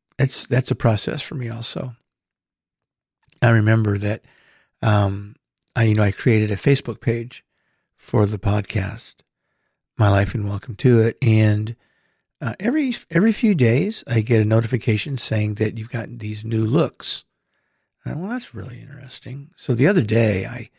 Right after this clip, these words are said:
popped onto my analytics for the podcast just to see if people were still listening. And lo and behold, people are still listening.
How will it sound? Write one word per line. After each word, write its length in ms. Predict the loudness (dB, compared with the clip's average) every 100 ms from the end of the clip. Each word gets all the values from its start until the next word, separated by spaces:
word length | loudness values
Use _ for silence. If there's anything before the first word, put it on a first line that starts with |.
| _ _ _ _
popped 320 | 0 0 2
onto 240 | 2 2 0
my 220 | -4 -4
analytics 600 | 0 0 0 0 -2 -6
for 160 | -10 -10
the 100 | -6
podcast 680 | -2 -2 -2 -2 -2 -6 -14 _ -4
just 220 | -2 -2
to 80 | -4
see 240 | 0 2
if 180 | 0 0
people 260 | -2 0
were 120 | -2 -2
still 240 | -2 0
listening. 440 | 0 -2 -4 -8
And 160 | -10 -14 _ _ _ _ -2
lo 180 | 2
and 80 | 2
behold, 600 | 2 0 2 4 4 0 -6 _ _ _ _ _ _
people 280 | -4 2 4
are 140 | 4
still 220 | 2 0 0
listening. 520 | 0 -4 -12 -14